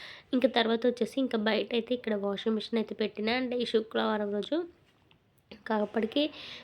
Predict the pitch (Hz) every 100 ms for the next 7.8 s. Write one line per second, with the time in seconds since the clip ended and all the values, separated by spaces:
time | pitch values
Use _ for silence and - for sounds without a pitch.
0 | - 226 214 214 214 214 214 214 214 214
1 | 214 220 208 208 208 202 208 208 269 285
2 | 233 214 - 214 214 226 233 220 202 214
3 | 208 - 220 214 214 208 208 202 202 202
4 | 254 254 240 220 202 - 214 208 202 -
5 | 294 277 226 220 220 220 - 220 208 214
6 | 208 208 - - - _ 220 202 202 214
7 | 214 208 208 202 196 196 208 220